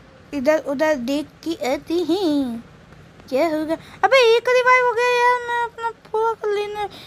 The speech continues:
जा रहा हूँ पर यार दूसरा रिवाइव, भैया तो cheating है भाई, इसको भी मारेगा हेडशॉट भैया, तो full मस्त है। भी body shot knock हो गया।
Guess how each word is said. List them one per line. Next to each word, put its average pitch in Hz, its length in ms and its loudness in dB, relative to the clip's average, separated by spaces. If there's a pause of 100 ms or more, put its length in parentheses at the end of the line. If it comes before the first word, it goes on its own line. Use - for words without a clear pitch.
(200)
जा 330 220 2
रहा 392 100 0
हूँ 339 180 -4
पर 269 340 -4
यार 262 220 0
दूसरा 330 300 -2
रिवाइव, 359 300 -2 (300)
भैया 453 160 6
तो - 140 -4 (140)
cheating 494 640 0
है 370 160 2 (720)
भाई, 302 120 0
इसको 311 240 -6
भी 302 100 -2
मारेगा 262 400 -2
हेडशॉट 403 1200 4 (480)
भैया, 480 380 2
तो 480 280 -8
full 440 680 -4
मस्त - 460 -10
है। 349 420 -4 (1900)
भी 311 200 4
body 285 320 2
shot 330 340 -2
knock 330 280 0
हो 320 100 0
गया। 330 160 -4